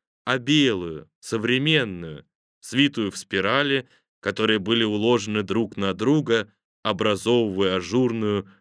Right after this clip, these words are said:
трехметровую стену. И все-таки он сначала решил, что обнесли колючкой только сам аэродром, расположенный с восточной стороны города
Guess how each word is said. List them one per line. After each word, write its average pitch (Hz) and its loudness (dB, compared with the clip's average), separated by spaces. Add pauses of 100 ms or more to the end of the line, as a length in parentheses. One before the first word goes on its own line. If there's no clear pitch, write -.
трехметровую 95 -2
стену. 80 -8 (1400)
И 120 0
все-таки 185 0
он 165 2
сначала 156 0
решил, 151 0 (300)
что - -2
обнесли 117 0
колючкой 135 0 (240)
только 143 2
сам 156 2
аэродром, 147 0 (140)
расположенный 104 2
с - -12
восточной 110 0
стороны 107 -2
города 127 2